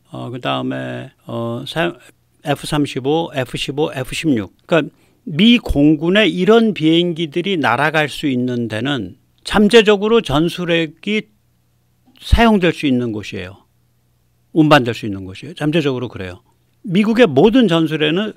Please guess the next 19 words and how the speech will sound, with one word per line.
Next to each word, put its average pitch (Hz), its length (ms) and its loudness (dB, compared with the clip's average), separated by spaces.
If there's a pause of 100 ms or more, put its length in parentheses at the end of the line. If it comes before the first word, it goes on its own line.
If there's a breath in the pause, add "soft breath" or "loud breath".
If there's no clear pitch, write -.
작은 202 440 -4 (300)
이 160 300 2
우리가 160 300 -2
제가 160 260 -4
가끔 143 280 -6
보였지만 143 600 -2
이건 160 240 0
이 147 80 0
비육십일 170 460 -6
십인데 160 640 -6
최근에 190 380 -4
이거보다 156 320 -4
훨씬 214 440 -6
더 151 260 -4 (100)
파워풀한 156 500 -8
비육십일 165 460 -6
십삼도 196 720 -6
생산 165 360 -6
시작했거든요. - 760 -8